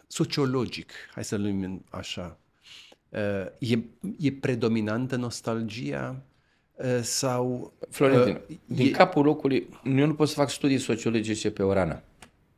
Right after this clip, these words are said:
Speaker 2: N-am cum să fac studii de antropologie și de sociologie când ăla îl vezi care are lacrimă în ochi.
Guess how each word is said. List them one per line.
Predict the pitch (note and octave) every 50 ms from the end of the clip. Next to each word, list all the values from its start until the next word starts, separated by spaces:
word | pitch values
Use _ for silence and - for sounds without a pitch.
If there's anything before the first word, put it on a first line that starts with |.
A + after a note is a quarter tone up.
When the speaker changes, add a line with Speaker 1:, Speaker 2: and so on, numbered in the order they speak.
| _ _ _ _ _ _ _ _ _ _ _ _ _ _ _ _ _ _ _ _
Speaker 2:
N-am | - A#2+ C3+ C#3 C3
cum | D3 D3+
să | C3+ - B2+ A#2+
fac | - - A2 - -
studii | - - - - G#2 F2+ D#2+ D#2 - - - - - - _ _ _ _ _ _ _ _ _
de | - G2 G#2+ G#2+
antropologie | G#2 G#2 G2+ A2+ G#2 G2 - G2+ G2 G2+ A#2
și | A2+
de | G#2+ G#2
sociologie | G2 - G2+ F2+ - G2 F2+ F#2 F#2+ A2+ A2+ G#2+ G#2+
când | - A2+ G#2 G2+ F#2+ - - - -
ăla | - A2 A2 A2 A2 G#2+ G#2+ G#2 G2+ G2 - - - _ _ _ _ _ _
îl | - G#2 F#2+ F#2+
vezi | F#2+ F#2+ G#2+ A2+ A#2+ A#2 A#2 G2+ G2 - - - - _ _ _ _ _ _ _ _ _ _ _ _ _ _ _ _ _ _ _ - - -
care | - F#2 F2+ F#2+
are | G2+ F#2+
lacrimă | G2+ G#2+ G#2+ - - G#2+ G2 G2+
în | G2+ G2
ochi. | F#2+ F#2